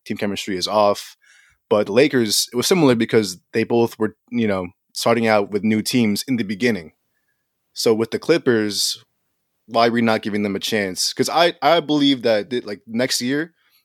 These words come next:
they'll be better off 'cause they had this year to kind of feel for each other and, like, you know, kind of get that team chemistry going. Even though it was off, at least they know where they are now.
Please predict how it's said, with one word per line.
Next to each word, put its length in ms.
they'll 120
be 120
better 280
off 420
'cause 160
they 100
had 240
this 200
year 140
to 80
kind 260
of 180
feel 340
for 180
each 160
other 400
and, 160
like, 300
you 100
know, 180
kind 240
of 140
get 120
that 140
team 140
chemistry 380
going. 320
Even 120
though 140
it 100
was 140
off, 420
at 140
least 260
they 80
know 200
where 120
they 120
are 180
now. 300